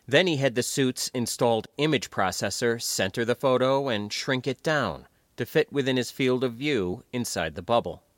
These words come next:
As promised, there was a grainy, monochromatic image of the boat's dorsal hull,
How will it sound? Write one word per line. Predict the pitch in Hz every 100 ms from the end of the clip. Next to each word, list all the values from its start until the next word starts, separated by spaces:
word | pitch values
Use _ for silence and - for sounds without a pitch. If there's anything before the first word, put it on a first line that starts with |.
| _ _ _ _ _ _ _ - - - - _ -
As | 185 208
promised, | - 208 196 90 107 - - _ -
there | 127
was | 117 104
a |
grainy, | 90 87 98 135 151 170 175
monochromatic | 143 101 113 143 - 165 156 151 151
image | 180 151 98 104
of | 123 98
the |
boat's | 92 113 110 -
dorsal | - 101 95 - 104
hull, | - 156 110 82 -